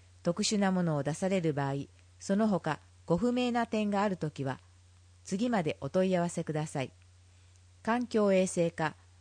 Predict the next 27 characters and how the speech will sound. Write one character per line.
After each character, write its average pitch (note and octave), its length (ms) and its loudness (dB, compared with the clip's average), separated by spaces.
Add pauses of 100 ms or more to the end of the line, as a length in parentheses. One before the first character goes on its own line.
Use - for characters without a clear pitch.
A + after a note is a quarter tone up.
(200)
内 G3 200 0
線 F#3+ 340 -2 (340)
二 A#3+ 200 0
八 A#3 360 -4
四 D#3+ 240 0
一、 D#3 340 -8 (460)
二 A#3+ 180 0
八 A3 420 -4
四 E3 260 0
二。 C#3+ 220 -4 (2000)
犬 A3+ 240 0
は A3 260 -2
正 G#3 320 -2
し - 80 -10
く G#3 140 -8
飼 F3+ 160 -2
い F3+ 60 -2
ま E3+ 120 -2
し F3+ 160 -4
ょ C#3 220 -4
う。 - 60 -20 (800)
飼 G3+ 160 0
い A#3 180 2
犬 F3+ 160 2
に C#3+ 140 0
よ C3+ 120 0
る C3 180 -2